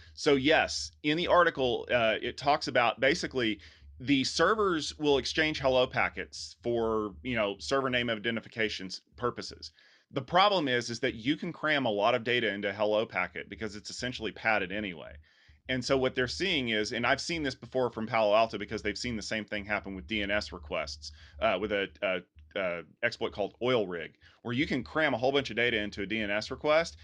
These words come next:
and you can constantly query that D N S server. And the next thing you know, when you reassemble all the packets on the other side, you have every piece of data that you wanted to get out of the company.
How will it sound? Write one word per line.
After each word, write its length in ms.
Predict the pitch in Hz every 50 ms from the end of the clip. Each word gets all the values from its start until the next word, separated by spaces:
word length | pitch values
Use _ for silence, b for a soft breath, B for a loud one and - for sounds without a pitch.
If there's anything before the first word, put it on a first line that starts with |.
| B B -
and 80 | 117
you 80 | 131 147
can 100 | 139 120
constantly 420 | - 139 135 135 - 113 110 113
query 220 | 107 - 127 127 123
that 160 | 117 95 90
D 100 | 117 113
N 80 | 113 117
S 140 | 117 113
server. 200 | - 113 107 98
And 80 | 104 101
the 60 | 104
next 160 | 113 127 -
thing 140 | - 123 110
you 80 | 107 104
know, 100 | 104 104
when 140 | 101 104 104
you 80 | 101
reassemble 380 | 104 110 104 - 117 107 107 104
all 80 | 101
the 60 | 92 98
packets 340 | 104 113 117 113 110 -
on 80 | 104 98
the 100 | 98 98
other 120 | 95 -
side, 280 | 110 - 123 123 107 92
you 80 | 104 107
have 180 | 113 110 104
every 220 | 110 98 98 95 87 -
piece 220 | - 107 104 - 92
of 100 | 85 -
data 180 | 98 104 101
that 140 | 90 92 78
you 100 | 90 95
wanted 220 | 95 90 85 80
to 40 | - -
get 120 | 92 92
out 140 | 90 87 80
of 20 |
the 60 | 80
company. 420 | - - 120 123 123 - 85 78